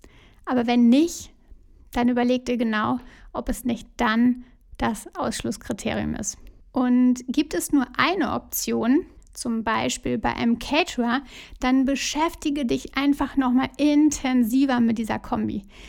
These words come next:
Schau, ob bereits jemand Erfahrungswerte hat aus deinem Umfeld, ähm, aus deinem Bekanntenkreis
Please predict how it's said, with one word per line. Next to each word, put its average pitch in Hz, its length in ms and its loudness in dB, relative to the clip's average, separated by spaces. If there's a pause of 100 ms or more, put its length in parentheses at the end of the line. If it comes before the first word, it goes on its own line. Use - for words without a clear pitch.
(140)
Schau, - 500 0
ob 277 200 -2
bereits 269 520 0
jemand 277 380 4
Erfahrungswerte 233 960 -2
hat 202 200 -4
aus - 160 -6
deinem 233 200 0
Umfeld, 262 640 4
ähm, 220 240 0
aus - 160 -6
deinem 226 160 0
Bekanntenkreis 254 760 0